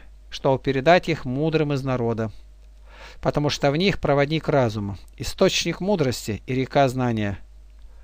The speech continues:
Так я и сделал. Третье Езра, глава пятнадцатая.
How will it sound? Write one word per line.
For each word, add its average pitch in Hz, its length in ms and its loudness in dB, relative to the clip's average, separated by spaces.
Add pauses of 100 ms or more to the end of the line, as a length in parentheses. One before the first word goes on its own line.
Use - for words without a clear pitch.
(380)
Так 151 300 6
я 143 180 6
и 127 40 4
сделал. 123 460 2 (680)
Третье 131 320 0
Езра, 156 280 2
глава 127 240 2
пятнадцатая. 107 640 -6